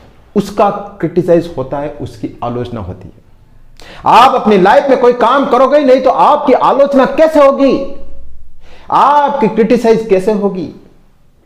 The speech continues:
तो ध्यान रखना कि जो इंसान कार्य करता है,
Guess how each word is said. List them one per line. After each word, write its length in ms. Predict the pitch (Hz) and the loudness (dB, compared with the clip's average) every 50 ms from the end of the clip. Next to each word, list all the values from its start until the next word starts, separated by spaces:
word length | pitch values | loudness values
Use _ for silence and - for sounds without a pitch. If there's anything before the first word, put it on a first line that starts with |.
| _ _ _ _ _ _ _ _ _ _ _ _ _ _ _ _ _ - | _ _ _ _ _ _ _ _ _ _ _ _ _ _ _ _ _ -8
तो 80 | 127 | -6
ध्यान 280 | 107 101 127 139 160 127 | -2 0 0 0 0 0
रखना 280 | 123 110 - 120 113 | -4 -6 -8 -10 -10
कि 120 | 101 92 85 | -10 -10 -12
जो 280 | 85 87 110 135 147 | -12 -8 -6 -4 -4
इंसान 280 | 139 117 110 - 123 113 | -4 -6 -8 -10 -12 -14
कार्य 360 | 107 104 - 107 110 107 117 | -14 -12 -10 -10 -8 -8 -10
करता 320 | 104 101 92 - - - - | -12 -12 -16 -20 -20 -20 -20
है, 80 | - | -20